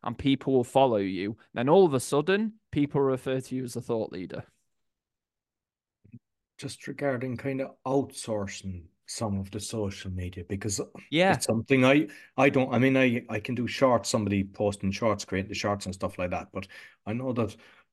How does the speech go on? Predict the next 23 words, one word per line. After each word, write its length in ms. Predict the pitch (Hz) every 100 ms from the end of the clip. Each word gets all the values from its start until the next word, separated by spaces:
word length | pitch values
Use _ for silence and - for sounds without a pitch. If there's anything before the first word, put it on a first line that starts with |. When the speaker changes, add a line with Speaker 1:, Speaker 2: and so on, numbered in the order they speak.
| _ _ _
Speaker 2:
sometimes, 880 | - 151 151 143 107 101 101 - - -
because 420 | 101 127 127 -
your 200 | 110 117
knowledge 440 | 113 143 139 101 104
level, 460 | 98 101 104 104 _ _ _ _
when 160 | 113 110
someone 320 | 135 120 110
is 140 | 98
writing, 560 | 113 135 101 80 90 98 _ _ _ _ _ _ _
the 80 | -
person, 640 | 104 139 123 - 107 110 101 -
if 180 | 98 120
you 100 | 104
hire 340 | 117 147 110
somebody, 640 | 98 110 98 92 113 101 - _ _ _ _ _ _
they 180 | 117 120
can't 480 | 117 127 113 104 -
really 240 | 113 110
understand 500 | 110 101 101 131 131
what 140 | 101 104
the 80 |
message 400 | 104 98 - 90
is. 340 | 104 107 -